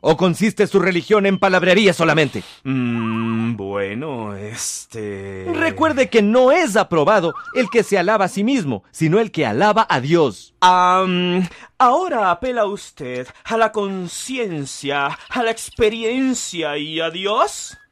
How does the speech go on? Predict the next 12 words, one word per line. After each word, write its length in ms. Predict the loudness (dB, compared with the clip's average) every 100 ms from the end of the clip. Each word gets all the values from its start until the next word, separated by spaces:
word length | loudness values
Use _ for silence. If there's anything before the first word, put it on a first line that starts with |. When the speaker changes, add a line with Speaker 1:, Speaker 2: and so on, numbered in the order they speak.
| -16 -8
Speaker 2:
para 180 | -6
justificar 1120 | -6 -10 -12 -12 -2 -2 -2 -8 0 0 0 -4
lo 200 | -8 -4
que 240 | -2 2
ha 160 | 2 2
dicho. 480 | -2 -10 -10 -8 -10 -12 -20 _ -20 -20 -12 -6
Y 100 | -4
no 140 | -2
me 100 | 0
lo 80 | 2
esperaba, 760 | 0 0 2 6 6 6 4 0
sinceramente. 1500 | -6 -10 -10 -2 0 2 2 0 -6 -10 -8 -10 -10 -12